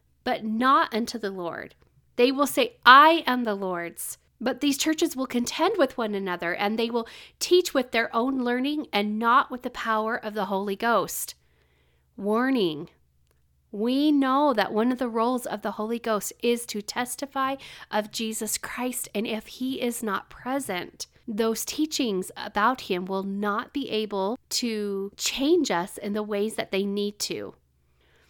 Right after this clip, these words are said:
Like the fruits of the Spirit that we all crave, like love and joy and peace and patience, kindness,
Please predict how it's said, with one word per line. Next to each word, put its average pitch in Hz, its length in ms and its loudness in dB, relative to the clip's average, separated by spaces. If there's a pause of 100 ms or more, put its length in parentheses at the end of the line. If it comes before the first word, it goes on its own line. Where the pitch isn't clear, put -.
(200)
Like 254 200 -2
the 262 80 0
fruits 330 380 -2
of 277 40 -14
the 240 80 -4
Spirit 262 540 -2
that 220 140 0
we - 220 -6
all 269 280 0
crave, 294 680 0 (680)
like 226 360 -2
love 233 520 4
and 185 160 0
joy 254 480 0
and 180 220 -4
peace 311 500 0
and 185 300 -8
patience, - 880 -4 (380)
kindness, 277 960 0